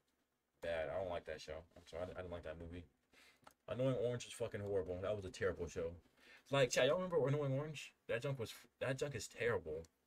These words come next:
Annoying Orange was horrible.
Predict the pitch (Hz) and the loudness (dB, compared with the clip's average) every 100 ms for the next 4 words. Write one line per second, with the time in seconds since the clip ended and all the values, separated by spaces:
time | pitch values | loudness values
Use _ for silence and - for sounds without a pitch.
0 | _ _ - _ _ _ _ _ _ _ | _ _ -20 _ _ _ _ _ _ _
1 | 104 110 113 107 113 117 110 98 92 - | -6 -4 -2 -2 -4 -6 -10 -10 -10 -2
2 | 98 98 101 98 | 0 2 0 -4